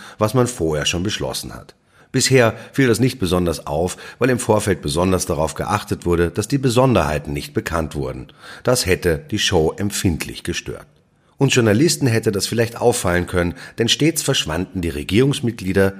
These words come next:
hinter verschlossenen Türen, um kurze Zeit später mit fixierten Arbeitspaketen unterm Arm zurückzukehren, für die ein paar Wochen Verhandlungen angemessen erschienen. Auch diesmal ist es nicht anders.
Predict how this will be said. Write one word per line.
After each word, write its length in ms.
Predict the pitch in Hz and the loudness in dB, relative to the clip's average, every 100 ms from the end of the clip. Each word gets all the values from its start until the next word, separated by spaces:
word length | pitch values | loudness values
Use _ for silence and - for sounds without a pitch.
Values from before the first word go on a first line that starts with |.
| - | -8
hinter 300 | 98 87 104 | -4 -2 -2
verschlossenen 720 | 117 - 76 73 - 64 - | -4 -2 -2 -2 -4 -6 -6
Türen, 500 | - 120 110 113 107 - - | 0 2 4 2 -2 -12 -6
um 220 | 120 117 | -2 -2
kurze 360 | - 175 180 147 | 2 2 2 -2
Zeit 240 | - 92 | -2 -2
später 420 | - - 90 95 90 | -4 -2 0 2 0
mit 180 | 87 | -2
fixierten 580 | - 76 - 131 151 135 | -6 -6 0 2 2 0
Arbeitspaketen 1000 | - 80 87 87 - 85 - 76 73 82 | -2 0 2 2 -2 -8 -4 -6 -4 -6
unterm 300 | 76 76 110 | -6 -4 -4
Arm 300 | - 71 73 | -4 -8 -2
zurückzukehren, 840 | 110 95 98 - - 92 87 92 - - - - | 2 2 2 0 2 4 4 4 0 -8 -16 -2
für 120 | 123 | 0
die 140 | 117 | 2
ein 200 | 85 76 | 0 -2
paar 300 | - 98 123 | -2 0 0
Wochen 240 | 82 - 82 | 0 -2 -4
Verhandlungen 680 | 110 82 87 76 78 101 104 | -4 -2 -2 0 0 0 0
angemessen 680 | 95 90 80 73 69 78 | 0 0 0 -2 -6 -8
erschienen. 480 | 64 - - 55 - _ _ - - - | -8 -8 -8 -12 -18 _ _ -20 -18 -2
Auch 200 | 139 151 | 0 2
diesmal 520 | 107 98 90 82 73 - - | 4 2 4 0 0 -2 -4
ist 180 | 76 | -2
es 120 | 85 107 | -2 -2
nicht 220 | 110 - | -2 -4
anders. 440 | 73 67 - - | -8 -8 -14 -20